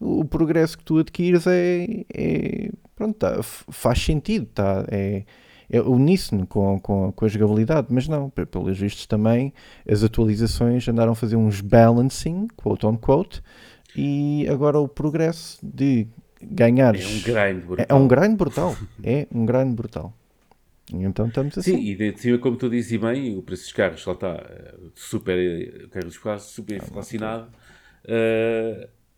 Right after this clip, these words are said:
Speaker 2: e pronto, a malta, e depois é como tudo, mas isto,
Speaker 1: Não, mano, é,
Speaker 2: eh,
Speaker 1: é,
Speaker 2: é assim,
Speaker 1: é
Speaker 2: eu, eu, co-, na minha experiência de, a jogar, eh, o Destiny dois, né, que é também
Speaker 1: Uhum.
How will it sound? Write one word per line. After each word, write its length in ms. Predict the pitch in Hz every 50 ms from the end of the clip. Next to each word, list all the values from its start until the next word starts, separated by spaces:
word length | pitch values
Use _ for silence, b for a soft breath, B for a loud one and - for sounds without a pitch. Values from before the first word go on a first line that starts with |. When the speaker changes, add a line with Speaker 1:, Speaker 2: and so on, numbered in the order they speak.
| _ _ -
Speaker 2:
e 200 | 110 104 104 98
pronto, 320 | - 113 104 92 - -
a 40 | -
malta, 300 | - 85 85 - 104 92 -
e 100 | - 120
depois 240 | - - - 131 160
é 40 |
como 200 | 160 - 156 135
tudo, 220 | 117 - 110 101 104
mas 140 | 113 110 135
isto, 600 | 135 - - - 139 135 131 127 120 120 120 -
Speaker 1:
Não, 160 | - 87 67 53
mano, 180 | 50 50 58 -
é, 80 | - 104
Speaker 2:
eh, 200 | 92 101 101 101 101
Speaker 1:
é, 40 | 107
Speaker 2:
é 20 |
assim, 340 | 107 - - 98 90 - - -
Speaker 1:
é 180 | 50 - 113
Speaker 2:
eu, 220 | 107 110 113 113 107
eu, 400 | 110 120 120 117 120 120 117 - - _ - - - - _
co-, 200 | - 110 92 - 98
na 180 | 104 107 113
minha 160 | 120 123 123
experiência 540 | 123 123 - - 110 113 113 113 113 104 95
de, 340 | 87 - _ - - - 90 92
a 20 | 92
jogar, 340 | 87 - 104 98 92 90
eh, 220 | 90 87 - - - - _ _ _ _ _ _ _ _ _ _ _ _ _ _ _ _ _ _ _ _ _ -
o 60 | - 95
Destiny 400 | 104 98 - - 110 101 101 87
dois, 240 | 98 98 101 -
né, 120 | - 90 82
que 140 | - - -
é 20 |
também 260 | - - 113 104 92 80
Speaker 1:
Uhum. 200 | 85 98 120